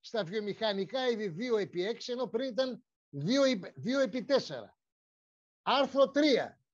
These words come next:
Ημερήσιο τέλος, ενάμιση ευρώ ανά μέτρο για Αθήνα Πειραιά, ένα ευρώ το μέτρο για το υπόλοιπο Αττικής, πιο πάνω από ό,τι ήταν πριν. Άρθρο πέντε. Από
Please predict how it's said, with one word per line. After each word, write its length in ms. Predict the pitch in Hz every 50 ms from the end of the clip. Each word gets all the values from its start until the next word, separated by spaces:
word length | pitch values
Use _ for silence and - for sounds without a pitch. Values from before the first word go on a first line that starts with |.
| _ _ _
Ημερήσιο 680 | - 190 190 196 202 208 208 226 285 285 285 285 269 254
τέλος, 560 | 269 294 285 247 190 160 127 113 - - _ _ _ _ _ _ _ -
ενάμιση 720 | - 180 190 202 240 269 285 294 285 277 247 - - 226
ευρώ 640 | 233 220 202 175 185 233 254 247 220 185 143 - _ _ _ _ _ _ -
ανά 300 | - 185 196 196 185 185
μέτρο 380 | 190 233 233 196 - 196 180
για 220 | 165 143 147 190 175
Αθήνα 340 | 156 - 214 240 220 190 -
Πειραιά, 560 | - 165 156 165 202 254 294 294 277 - _ _ _ _ _ _ -
ένα 340 | - 254 277 285 285 277 262
ευρώ 400 | 240 220 175 196 240 254 240 240
το 120 | 220 196
μέτρο 500 | 202 254 277 277 277 277 269 285 285 262
για 200 | 214 180 220 190
το 100 | 226 226
υπόλοιπο 480 | 214 - - 247 269 269 247 196 190 208
Αττικής, 540 | 180 190 185 156 254 302 302 - - _ _ _ _ _ _ _
πιο 280 | - - 294 285 277
πάνω 320 | 285 285 285 285 285 285 277
από 120 | 196 277
ό,τι 140 | 277 269 277
ήταν 240 | 262 - 277 269 226
πριν. 340 | 269 285 220 156 120 - _ _ _ _ _ _ _ _ _ _
Άρθρο 480 | - 190 247 277 262 - - 277 269 269
πέντε. 520 | - 285 294 294 254 185 160 127 107 - _ _ _ _ _ _ _ _ _ _ _ _ _ _ _ _ _ _ _ _ _ _
Από 520 | - 180 202 196 - 202 208 196 175 -